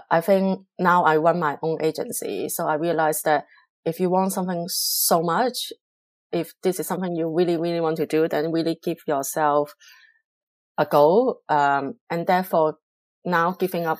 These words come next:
is not an option for me. <laughs> It has to work. So then you try to find a different solution, ask for help. And if you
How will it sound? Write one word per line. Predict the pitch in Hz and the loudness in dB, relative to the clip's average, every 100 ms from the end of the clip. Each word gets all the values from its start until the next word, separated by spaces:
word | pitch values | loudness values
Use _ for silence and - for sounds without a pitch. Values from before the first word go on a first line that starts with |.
| - | -6
is | 160 180 | -6 -2
not | 170 170 - | 0 0 -2
an | 156 156 | -6 -6
option | 151 - - | -6 -6 -10
for | - - | -10 -6
me. | - - - | -4 -4 -6
<laughs> | - - - - _ - - | -14 -14 -14 -20 _ -6 0
It | 190 | 2
has | - 160 - | 2 0 0
to | 165 | 2
work. | 160 - - | 2 2 -2
So | - 165 151 147 | -4 2 2 2
then | 151 156 | 2 -2
you | 160 | -4
try | - 156 | -2 -2
to | 156 151 | -2 -4
find | 165 160 | -4 -2
a | 151 | -4
different | 160 160 156 | -6 -6 -8
solution, | - 160 - 160 - - | -6 -6 -4 -8 -8 -8
ask | 151 - | -8 -6
for | - | -8
help. | - 143 - 160 | -6 -6 -6 -6
And | 147 151 - - - _ _ _ | -6 -6 -12 -20 -20 _ _ _
if | 175 165 | -6 0
you | 175 175 165 160 160 | 2 4 4 4 2